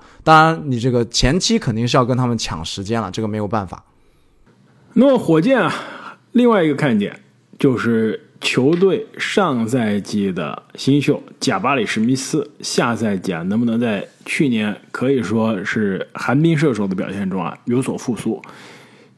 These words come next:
Speaker 2: 其实原本考虑到火箭的这些签约啊，觉得贾巴里·史密斯可能机会不多了，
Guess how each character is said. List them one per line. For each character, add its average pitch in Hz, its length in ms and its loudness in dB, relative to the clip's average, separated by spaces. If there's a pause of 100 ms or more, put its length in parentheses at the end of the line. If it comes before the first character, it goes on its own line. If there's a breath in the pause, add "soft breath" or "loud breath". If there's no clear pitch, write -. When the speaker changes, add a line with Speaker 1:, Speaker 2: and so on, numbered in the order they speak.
(140)
Speaker 2:
其 226 160 4
实 240 280 4 (100)
原 190 340 4
本 139 200 2
考 101 220 -4
虑 180 200 4
到 113 260 0 (140)
火 117 220 -2
箭 151 140 2
的 120 80 2
这 139 140 2
些 156 140 2
签 165 240 2
约 175 120 2
啊， 98 240 -2
觉 117 80 -4
得 117 100 0
贾 107 180 0
巴 110 120 0
里· 107 120 0
史 104 120 -6
密 95 100 -4
斯 101 140 -6
可 92 80 -6
能 95 120 -2
机 117 120 -4
会 104 140 -2
不 92 120 -6
多 98 220 -4
了， - 180 -6